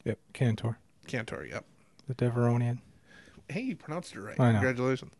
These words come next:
Speaker 1: It took me long enough to figure that one out. But how have the other characters, how, how do you feel the other characters have influenced the way that Corel has developed?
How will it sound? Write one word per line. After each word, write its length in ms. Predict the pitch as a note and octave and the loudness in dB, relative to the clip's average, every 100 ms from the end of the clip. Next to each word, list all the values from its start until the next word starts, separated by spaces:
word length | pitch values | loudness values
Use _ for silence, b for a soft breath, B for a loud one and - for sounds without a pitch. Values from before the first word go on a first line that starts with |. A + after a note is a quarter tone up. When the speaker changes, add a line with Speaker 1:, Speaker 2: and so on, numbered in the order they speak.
| - | -8
Speaker 1:
It 60 | D3 | -2
took 120 | D3 | 0
me 100 | C#3+ | 2
long 220 | B2 B2 | 2 4
enough 140 | A#2+ - | 2 -2
to 60 | |
figure 220 | - A#2 A2+ | -4 -2 -2
that 140 | A2+ | -4
one 120 | G#2+ | -2
out. 140 | G#2 - B B B B B - | -4 -6 B B B B B 4
But 140 | A3+ - - - - b b b b _ - _ _ _ - _ _ _ | 4 4 -14 -20 -20 b b b b _ -20 _ _ _ -20 _ _ _
how 340 | - - G3+ A#3 | -6 2 4 4
have 80 | C#3+ | 4
the 140 | B2+ | 4
other 180 | C#3+ C#3 | 6 6
characters, 840 | A2+ - C3+ B2 - G#2 G#2+ - - - _ - | 4 4 6 6 6 2 2 -2 -12 -20 _ 2
how, 140 | D#3+ - | 4 8
how 120 | E3+ | 8
do 80 | F#3+ | 8
you 60 | |
feel 140 | E3+ E3 | 10 10
the 100 | C#3 | 10
other 120 | B2 | 8
characters 440 | - C#3 B2+ - A2 | 4 4 6 4 0
have 120 | G#2 - | 0 2
influenced 560 | B2+ A#2+ A#2 G2+ - | 0 2 0 0 -4
the 100 | A#2+ | -4
way 160 | A2 A2+ | 0 0
that 160 | - | 0
Corel 300 | - B2 G#2 | 2 4 4
has 240 | - B2+ G2+ | 4 4 4
developed? 600 | F#2 G2+ D#2+ - - | 0 0 2 0 -8